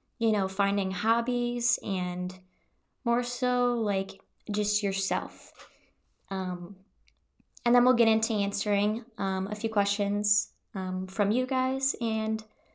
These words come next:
I'll sort of give you guys advice on that. So yeah, let's get into our first topic and really get this podcast rolling. So our topic today is finding your purpose, like I've said.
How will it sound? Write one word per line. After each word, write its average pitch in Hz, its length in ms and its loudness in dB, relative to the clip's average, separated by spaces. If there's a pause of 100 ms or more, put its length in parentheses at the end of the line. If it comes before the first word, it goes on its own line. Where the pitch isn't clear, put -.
(680)
I'll 226 120 -2
sort 226 260 0
of 208 160 -4
give 208 140 0
you 220 100 0
guys 202 320 2
advice 196 560 -2
on 185 240 -2
that. 185 480 -4 (340)
So - 200 -2
yeah, - 320 4
let's 220 240 0
get 285 260 2
into 262 240 0
our 247 80 0
first 226 260 -2
topic 220 420 -2 (100)
and 202 160 0
really 196 180 -2
get 202 140 -4
this 214 120 -6
podcast 262 480 -4
rolling. 190 520 0 (580)
So 202 360 2
our 208 120 4
topic 208 340 -2
today 208 220 2
is 214 140 -2
finding 196 320 0
your 208 100 0
purpose, 196 640 -4
like 190 180 -6
I've 202 200 -4
said. 208 320 0